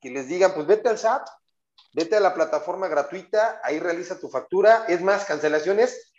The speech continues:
ni me las mandes, porque yo todavía no puedo cancelar. El sat acaba de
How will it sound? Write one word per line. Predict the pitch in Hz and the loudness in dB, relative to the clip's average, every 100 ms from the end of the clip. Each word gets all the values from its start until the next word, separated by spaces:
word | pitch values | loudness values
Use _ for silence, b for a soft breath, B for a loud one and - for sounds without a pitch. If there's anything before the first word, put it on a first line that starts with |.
| _ | _
ni | 143 175 175 | -10 -6 0
me | 175 | 6
las | 180 180 180 | 8 6 6
mandes, | 214 226 208 185 - - _ _ _ _ | 4 4 4 4 2 -10 _ _ _ _
porque | 151 - | -10 -2
yo | 165 208 | 2 4
todavía | 220 208 202 214 | 6 4 4 2
no | 214 | 2
puedo | 214 214 | 0 -2
cancelar. | 156 139 156 156 196 226 | -2 -8 -6 0 0 0
El | 165 | -2
sat | - 190 | -2 0
acaba | 175 - 170 175 156 | -2 -2 0 2 0
de | 135 117 | -4 -8